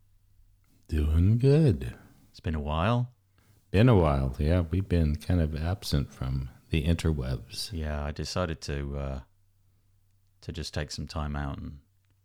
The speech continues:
Speaker 2: lie on a plank.
Speaker 1: Yeah,
Speaker 2: And
Speaker 1: yeah.
Speaker 2: look at the sky.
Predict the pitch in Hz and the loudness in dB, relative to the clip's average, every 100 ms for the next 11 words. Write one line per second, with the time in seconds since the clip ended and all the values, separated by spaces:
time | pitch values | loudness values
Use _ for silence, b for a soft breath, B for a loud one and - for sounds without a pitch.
0 | _ _ _ - 82 78 73 71 - 76 | _ _ _ -8 -6 -4 -4 -8 -6 -8
1 | 65 - _ _ _ _ _ - 82 76 | -8 -14 _ _ _ _ _ -2 0 2
2 | 76 - _ - 85 73 71 73 87 - | 0 -4 _ -4 0 2 0 0 -2 -2
3 | - - - 78 76 73 | -6 -10 -6 -6 -4 -8